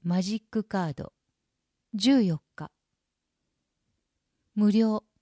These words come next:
ワクワク実験室、静電気パワーで大実験、無料。二十一日。一月開講の講座。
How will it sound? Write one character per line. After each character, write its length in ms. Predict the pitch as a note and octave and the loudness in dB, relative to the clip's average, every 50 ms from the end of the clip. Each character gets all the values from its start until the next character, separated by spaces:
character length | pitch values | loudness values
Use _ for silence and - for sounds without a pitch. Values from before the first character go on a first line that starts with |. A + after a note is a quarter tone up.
| _ _ _ _ _ _ _ _ _ _ _ _ _ | _ _ _ _ _ _ _ _ _ _ _ _ _
ワ 160 | A3+ G#3+ G#3+ | -2 -2 -2
ク 100 | - - | 0 0
ワ 140 | C#4+ C#4+ C#4 | 0 0 0
ク 120 | - C#4 | -2 -6
実 240 | A#3 - B3+ B3 - _ | -4 -4 -6 -6 -6 _
験 200 | - C4 A#3+ A3 | 0 0 0 0
室、 380 | - - - - - D#3 - - _ _ _ _ _ _ _ _ _ | -2 -8 -18 -14 -12 -12 -12 -14 _ _ _ _ _ _ _ _ _
静 300 | - - C4 C4+ C#4+ C4+ | -6 -2 0 0 0 2
電 220 | B3+ C#4 C4+ C4 | 2 2 2 2
気 140 | - - B3+ | 2 -2 -6
パ 220 | - - B3 A#3+ | -4 -2 -2 -2
ワ 160 | G#3+ F#3+ F3 D#3+ | -2 -2 -4 -4
ー 40 | |
で 140 | D3 D3+ D3+ | -4 -6 -6
大 260 | D3 F#3 F#3 G3 G#3+ | -4 -2 -2 -2 -2
実 240 | G3+ F#3 F#3+ G#3 - _ _ _ | -2 -4 -6 -8 -10 _ _ _
験、 320 | - C#3+ C#3+ C#3+ E3 F#3 - _ _ _ _ _ _ | -10 -10 -10 -10 -12 -14 -20 _ _ _ _ _ _
無 160 | G#3 G#3 G#3 | 0 2 4
料。 320 | G3+ A3 A3+ A3 G#3+ G#3+ - _ _ _ _ _ _ _ _ _ _ _ _ _ _ _ _ _ | 4 2 2 0 -2 -4 -8 _ _ _ _ _ _ _ _ _ _ _ _ _ _ _ _ _
二 140 | A#3 B3+ B3+ | 0 0 0
十 240 | G#3+ G3 F3+ E3 D3+ | 0 -2 -4 -4 -4
一 280 | C#3+ - - - E3 | -6 -10 -10 -6 -4
日。 520 | D#3+ D#3 D3+ D3 - _ - - D#3+ - _ _ _ _ _ _ _ _ _ _ _ _ _ _ _ _ _ _ | -4 -4 -4 -6 -10 _ -16 -16 -16 -16 _ _ _ _ _ _ _ _ _ _ _ _ _ _ _ _ _ _
一 300 | G#3+ G#3+ - - - C4 | -10 -10 -6 -2 0 2
月 300 | B3 C4+ C4 - - - | 2 2 0 -2 -8 -6
開 240 | - A3+ A3 A#3 A3+ | -2 0 0 0 0
講 260 | - - A#3 A#3+ A#3 | 0 2 2 4 4
の 160 | G#3+ A3 G#3+ | 4 2 2
講 240 | G#3 - F#3+ F#3+ F#3 | 0 0 0 0 0
座。 240 | F3 - E3+ E3+ | 0 -2 -6 -8